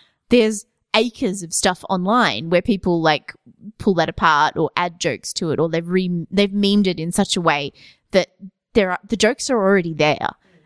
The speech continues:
And it's all, it's funnier that now you know, he belongs to the people and the people just make fun of him.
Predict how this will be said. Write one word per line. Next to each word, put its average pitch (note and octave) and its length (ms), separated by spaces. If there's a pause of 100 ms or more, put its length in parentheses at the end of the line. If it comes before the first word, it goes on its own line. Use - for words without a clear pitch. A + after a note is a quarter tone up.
(120)
And G3+ 360
it's G#3+ 140
all, A3 180
it's - 180
funnier A3 680 (120)
that F#3+ 200
now E3 420 (180)
you G#3+ 100
know, F3 160 (300)
he G3+ 180
belongs G3+ 400
to - 80
the E3+ 100
people G#3+ 300
and D#3+ 120
the E3+ 40
people F3+ 260
just E3 180
make E3+ 180
fun A3+ 160
of A3+ 80
him. F3 140